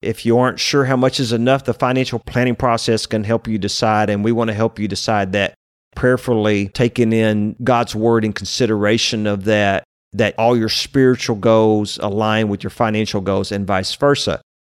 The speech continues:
And we want to help you to discover the joy of generosity and create a plan to live a more generous life is really, that is so fun, because it's more blessed to give than receive and expand God's kingdom while achieving the dreams and goals of your family.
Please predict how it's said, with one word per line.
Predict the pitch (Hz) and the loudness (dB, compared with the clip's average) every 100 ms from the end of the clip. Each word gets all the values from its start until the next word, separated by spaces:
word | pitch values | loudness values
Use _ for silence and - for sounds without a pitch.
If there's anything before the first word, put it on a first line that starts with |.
| _ | _
And | 123 | 2
we | 135 | 2
want | 139 | 2
to | |
help | 127 143 139 | 0 -2 -2
you | |
to | 120 | -4
discover | 107 - 139 135 120 | -4 -2 0 2 0
the | 104 | -4
joy | 95 120 131 | 0 2 4
of | 127 | 2
generosity | 101 123 113 113 120 117 - 120 | 0 -2 0 0 0 -2 -4 -2
and | 104 95 | -2 -6
create | - 135 131 | 0 2 2
a | |
plan | 123 131 123 120 | 0 -2 0 0
to | 113 | -2
live | 101 107 | -2 -2
a | 101 | -2
more | 101 110 | 0 -2
generous | 92 87 117 117 110 104 - | -2 -2 -2 0 -2 -4 -6
life | 95 98 92 - | -4 -2 -2 -6
is | 104 104 | -10 -10
really, | 113 107 120 120 110 - | -8 -4 0 0 0 -2
that | 165 156 | 2 2
is | 127 | 2
so | - - 143 113 | -2 0 0 0
fun, | - 110 92 80 95 _ _ _ - 120 | -2 -4 -2 -6 -12 _ _ _ -10 -4
because | 117 131 110 | -2 -2 -4
it's | 123 - | -4 -4
more | 139 165 | 0 2
blessed | 107 117 113 110 107 90 | 2 0 0 0 -4 -4
to | 104 | -6
give | 90 101 95 | -2 -2 -2
than | 107 98 | -4 -4
receive | 98 - - 98 98 | -4 -6 -4 -4 -4
and | 98 | -6
expand | - - - 135 147 | -6 -6 -2 -2 0
God's | 131 127 127 | 0 0 -2
kingdom | - 117 107 101 98 - | -4 -4 -2 -4 -6 -4
while | 107 98 98 - | -4 -2 -4 -8
achieving | 101 - 123 120 110 110 | -12 -6 -2 -2 -2 -4
the | 101 | -6
dreams | 92 104 113 123 127 123 | -8 -6 -2 0 0 -2
and | 110 | -4
goals | 104 98 98 98 | -4 -2 -2 -6
of | 90 | -8
your | 92 | -8
family. | 92 95 90 87 80 - | -6 -6 -6 -6 -10 -12